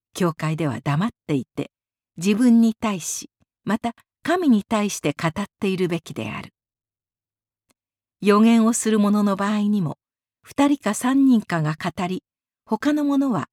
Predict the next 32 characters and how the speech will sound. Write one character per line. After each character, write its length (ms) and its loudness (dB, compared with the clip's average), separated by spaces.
そ 220 -2
れ 100 2
を 160 0
吟 280 0
味 120 0
す 160 -6
べ 140 -2
き 100 -10
で 160 -10
あ 80 -10
る。 140 -20
し 100 -12
か 140 -4
し、 220 -8
席 400 0
に 200 4
い 40 0
る 260 0
他 120 2
の 100 -4
者 300 0
が 180 -6
啓 220 4
示 200 0
を 60 0
受 240 -6
け 20 -4
た 140 -6
場 180 -2
合 80 -2
に 240 -4
は、 120 -12